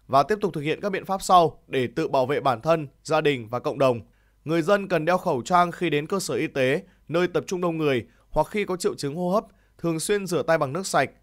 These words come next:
xà phòng hoặc dung dịch sát khuẩn tay, súc miệng, họng bằng nước súc miệng, tránh đưa tay lên mắt, mũi, miệng, che miệng và mũi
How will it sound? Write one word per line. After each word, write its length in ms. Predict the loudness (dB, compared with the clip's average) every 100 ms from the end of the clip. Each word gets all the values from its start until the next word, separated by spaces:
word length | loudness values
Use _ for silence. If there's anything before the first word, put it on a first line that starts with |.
| -12
xà 240 | 0 0
phòng 300 | 4 4 4 -6 _ -2
hoặc 160 | -2 0
dung 240 | -4 -4
dịch 200 | -6 -6
sát 200 | -4 -4
khuẩn 200 | -4 2
tay, 300 | 4 4 2 -8 _ _
súc 220 | -8 -4
miệng, 240 | 0 0 -2 _ _
họng 300 | 0 0 0 _
bằng 200 | -4 -2
nước 140 | -4 -4
súc 140 | -4
miệng, 240 | 0 -2 -2 _ _ _ -4
tránh 260 | -4 0
đưa 120 | 0
tay 180 | 2 2
lên 200 | 2 0
mắt, 140 | -2 -4 _ _ -6
mũi, 360 | 0 0 0 -6 _
miệng, 240 | 0 0 -2 _ _ _ _
che 200 | -2 0
miệng 260 | 0 0
và 80 | 0
mũi 320 | 0 0 -2